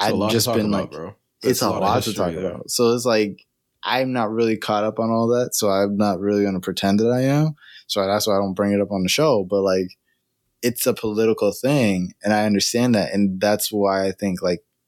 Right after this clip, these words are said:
Speaker 2: TikTok has been trying to, like, show me, like, things like that. But I also will stop, like, for, like, just political things in general on TikTok.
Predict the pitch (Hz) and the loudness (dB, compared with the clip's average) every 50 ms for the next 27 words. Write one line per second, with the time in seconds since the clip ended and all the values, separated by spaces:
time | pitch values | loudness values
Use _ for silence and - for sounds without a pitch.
0 | _ _ _ - - 107 101 - 104 98 92 - 101 95 92 - 98 95 92 - | _ _ _ -4 -2 -2 -2 0 -2 -2 -2 -2 -6 -8 -6 -4 -4 -4 -4 -2
1 | - 92 92 92 95 95 95 92 90 - 95 87 85 87 87 - - - 98 92 | -2 -2 0 0 0 2 0 0 0 0 0 0 0 0 -2 -2 0 0 0 2
2 | 98 104 107 107 104 107 107 - 135 135 135 131 143 143 143 147 - 156 156 147 | 2 4 4 4 2 0 0 0 0 0 2 2 0 -2 -2 -2 -2 -2 -2 -2
3 | - - - - 110 - 139 139 147 147 147 147 151 147 - 151 127 120 123 120 | -6 -12 -14 -6 2 4 4 6 6 6 4 4 2 2 0 -2 -2 0 0 0
4 | - - - 127 123 123 120 - 120 113 110 107 - - - - 110 107 104 101 | 0 0 0 0 0 0 -2 -2 0 0 0 0 -2 -8 -4 -2 0 2 4 4
5 | 98 95 95 - - _ _ _ _ _ _ _ _ _ _ _ _ _ _ _ | 2 2 0 -4 -10 _ _ _ _ _ _ _ _ _ _ _ _ _ _ _
6 | _ _ 110 107 104 95 92 113 110 - - - 113 107 110 110 110 107 - 107 | _ _ 0 0 0 0 -2 -2 -2 -2 -2 0 2 2 4 4 2 2 0 -2
7 | 101 - - 110 104 104 98 95 95 95 92 90 92 98 98 107 113 127 139 143 | -2 -2 0 0 2 2 2 2 2 2 2 2 2 2 2 2 2 2 2 2
8 | 151 156 147 - 131 143 139 - - 160 151 - - 175 185 180 - - - | 0 0 0 0 0 0 0 0 0 -2 -2 -2 -2 -2 0 0 -4 -6 -12